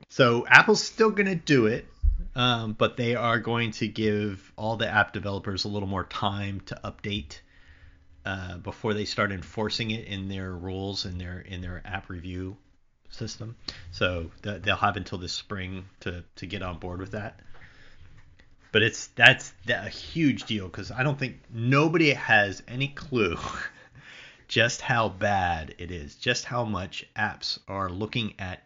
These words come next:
every other app you use, taking data from them, just looking at the websites that you go to, just everything,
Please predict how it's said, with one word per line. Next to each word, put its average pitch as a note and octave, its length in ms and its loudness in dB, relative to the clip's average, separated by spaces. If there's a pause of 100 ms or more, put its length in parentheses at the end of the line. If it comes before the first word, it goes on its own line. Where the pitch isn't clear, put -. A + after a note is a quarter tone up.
(100)
every C3+ 300 0
other G2+ 220 -6
app G2 240 -6
you F2 80 -10
use, C3 520 0 (380)
taking F2 320 -8
data A#2+ 340 -6
from A2+ 340 -6
them, G#2 240 -8 (560)
just - 180 -18 (360)
looking A2+ 360 -2
at F2+ 180 -6 (100)
the F#2 120 -6
websites A2 600 0
that G#2+ 160 -4
you A#2 60 -2
go G#2+ 200 -4
to, G2+ 200 -6
just - 240 -16 (280)
everything, F#2+ 560 -2